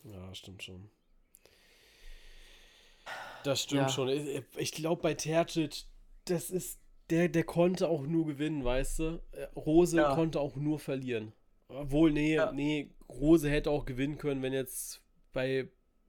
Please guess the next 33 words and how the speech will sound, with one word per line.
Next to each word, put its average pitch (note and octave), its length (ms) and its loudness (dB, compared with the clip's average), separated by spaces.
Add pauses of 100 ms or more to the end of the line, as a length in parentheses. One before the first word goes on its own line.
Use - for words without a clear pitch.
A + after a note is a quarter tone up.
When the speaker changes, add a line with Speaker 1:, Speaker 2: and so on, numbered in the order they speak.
Speaker 1:
wenn D3 380 2
es C#3 160 2
wirklich D#3+ 300 -2
so D3 120 -4
gewesen C#3+ 460 -6
wäre, B2+ 320 -8 (440)
ähm, B2 600 -2
dass - 640 -6 (240)
sie A#2 540 -6 (320)
nur C3+ 480 2
Europa A2+ 340 -4
League G2 160 -10
spielen. - 240 -12
Da A#2+ 60 -4
hätte D#3 180 0
Rose C#3 340 2
gewinnen C#3+ 320 -4
können, C#3+ 260 -4
weil B2+ 140 0
hätte B2+ 140 -2
er C3 40 -2
gesagt, A#2+ 320 -4
„Ja, A2 120 -4
okay, A2+ 340 -10 (460)
ne, C3 180 -2
dann A2 160 -2
habe A#2+ 140 -2
ich A2 100 -8
halt A2+ 120 -8
einen A#2+ 520 -4
Step A#2 300 -6
gut C#3 180 -8
gemacht.“ B2+ 380 -4